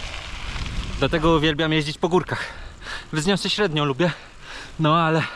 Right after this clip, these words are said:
<laughs> coś za coś. Uff, dobra, dojechaliśmy na szczyt górki. Uff, kurde,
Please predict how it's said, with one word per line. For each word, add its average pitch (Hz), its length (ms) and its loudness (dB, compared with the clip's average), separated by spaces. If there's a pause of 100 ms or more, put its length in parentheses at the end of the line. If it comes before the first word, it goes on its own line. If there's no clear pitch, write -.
(360)
<laughs> - 540 -6
coś 196 120 2
za 277 160 2
coś. - 260 -2 (1900)
Uff, - 220 -6
dobra, 117 260 2 (1080)
dojechaliśmy 127 680 4 (840)
na 123 100 2
szczyt 123 220 -2
górki. 131 360 2 (1600)
Uff, - 500 0
kurde, 147 260 2